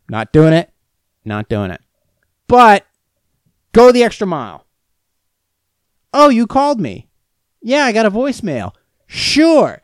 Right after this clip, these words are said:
And there's more stuff you can relay in a friggin' phone call or to meet in person than there is via text message. Text message is bullshit. Okay? Don't waste your time.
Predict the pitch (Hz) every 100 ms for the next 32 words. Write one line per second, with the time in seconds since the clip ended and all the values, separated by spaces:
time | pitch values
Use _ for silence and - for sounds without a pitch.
0 | _ 208 214 196 220 330 381 320 - 247
1 | 247 240 254 214 175 156 151 _ _ -
2 | 202 226 - 226 196 156 240 285 254 165
3 | 135 139 - _ _ _ - 240 277 240
4 | 233 175 - 220 - 147 - _ - 214
5 | 208 196 170 170 - 147 - 82 - -
6 | _ _ _ - 220 254 233 262 - 170
7 | 139 - 185 180 160 - 82 - _ _
8 | _ _ 131 151 139 139 143 _ _ _
9 | _ - 196 202 190 - 160 156 120 82